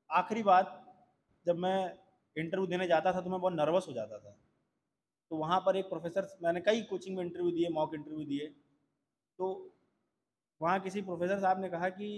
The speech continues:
ऐसा है कि आप जो है जब भी आपको कुछ समझ में ना आए तो आप मुस्कुरा दिया करिए। उन्होंने कहा कि smile or curve on a face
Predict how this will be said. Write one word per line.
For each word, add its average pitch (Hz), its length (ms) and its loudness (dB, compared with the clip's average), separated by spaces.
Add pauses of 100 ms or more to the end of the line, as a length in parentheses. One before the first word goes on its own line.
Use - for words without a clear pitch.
(260)
ऐसा 143 240 -4
है 175 160 0
कि 185 200 -12
आप 160 280 0
जो 147 80 -6
है 175 240 -4
जब 143 160 -10
भी 180 100 -2
आपको 175 220 0
कुछ 175 140 -12
समझ 170 240 -8
में 175 80 -6
ना 156 120 -4
आए 180 80 -2
तो 190 100 0
आप 185 100 2
मुस्कुरा 156 360 -2
दिया 120 180 -4
करिए। 95 360 -16 (1500)
उन्होंने 165 220 0
कहा 180 140 6
कि 180 240 -4
smile 175 440 2 (360)
or 151 140 6 (200)
curve 147 240 4 (300)
on 160 100 -2
a 151 60 -2
face 180 300 0